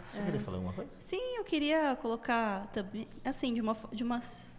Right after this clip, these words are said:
Speaker 2: de uma outra forma, né? Como que é essa rota do trauma aí? É mais ou menos como se o nosso cérebro fosse,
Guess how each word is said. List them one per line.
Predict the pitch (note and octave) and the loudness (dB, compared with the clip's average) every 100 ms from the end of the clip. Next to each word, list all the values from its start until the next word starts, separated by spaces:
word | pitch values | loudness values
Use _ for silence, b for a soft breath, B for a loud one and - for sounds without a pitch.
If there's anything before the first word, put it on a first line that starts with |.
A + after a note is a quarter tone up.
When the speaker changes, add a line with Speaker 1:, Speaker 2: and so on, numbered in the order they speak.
| - - G3+ | -16 -14 -6
Speaker 2:
de | G3+ | -2
uma | G#3 G3+ G3 G3+ G3 | 0 0 0 0 0
outra | G#3 B3+ B3 F#3+ | 0 -2 -4 -6
forma, | - - F3 F3 F3 | -4 -2 -2 -2 -2
né? | F3 | -4
Como | - D4 | -2 -2
que | - | -2
é | A#3 | -4
essa | - G3 | -4 -6
rota | F#3 G3+ G#3 G3 | -4 -4 -4 -6
do | F3 - | -6 -4
trauma | F3 E3+ E3+ D#3 | -2 0 -2 -2
aí? | E3 B3 - B B B B B B B B - - | -4 -4 -8 B B B B B B B B -14 -6
É | G#3 | -2
mais | C4+ D4 | 2 2
ou | |
menos | D#4 F4 - | 2 0 0
como | D#4+ E4+ | 0 2
se | - C#4+ B3+ A3+ | 2 2 0 0
o | |
nosso | G#3+ G#3+ A3 F#3+ | 2 2 2 0
cérebro | - - A3+ D4+ C4+ C4+ | 0 -2 -4 -2 -2 -4
fosse, | - C4+ C#4+ - C#4+ C#4 C4 B3+ G#3+ F#3+ E3+ | -4 -2 -2 -2 -2 0 0 0 0 -2 -2